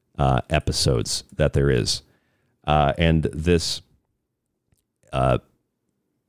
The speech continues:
ballistic missile, this I C B M, was reportedly,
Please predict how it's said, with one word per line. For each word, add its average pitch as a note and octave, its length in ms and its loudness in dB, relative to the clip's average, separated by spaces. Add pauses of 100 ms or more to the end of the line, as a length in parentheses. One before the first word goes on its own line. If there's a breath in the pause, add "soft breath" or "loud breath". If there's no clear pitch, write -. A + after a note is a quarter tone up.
(460)
ballistic F#2+ 500 2
missile, E2+ 440 2
this D2 160 -2
I E2 160 2
C F2+ 220 0
B D2+ 240 2
M, F2 380 0 (1120)
was E2 500 0 (220)
reportedly, F2 880 0